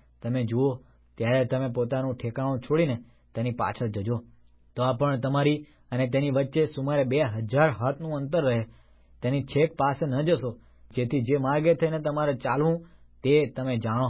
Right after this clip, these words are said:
કેમ કે અગાઉ એ માર્ગે તમે ગયા નથી. અને યહોશુઆએ લોકોને કહ્યું કે, "તમે પોતાને શુદ્ધ કરો,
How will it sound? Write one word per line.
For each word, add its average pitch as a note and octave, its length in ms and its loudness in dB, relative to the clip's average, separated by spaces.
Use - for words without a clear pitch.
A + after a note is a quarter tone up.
કેમ B2+ 220 0
કે C#3 200 0
અગાઉ C3 560 2
એ B2+ 100 -4
માર્ગે C3+ 540 0
તમે A#2+ 200 -2
ગયા G#2+ 360 -2
નથી. B2+ 420 -2
અને A#2 220 2
યહોશુઆએ C#3+ 560 2
લોકોને D3 420 0
કહ્યું D3 340 -2
કે, B2 120 -2
"તમે B2+ 380 0
પોતાને D3+ 500 -2
શુદ્ધ C3+ 380 2
કરો, C3+ 360 2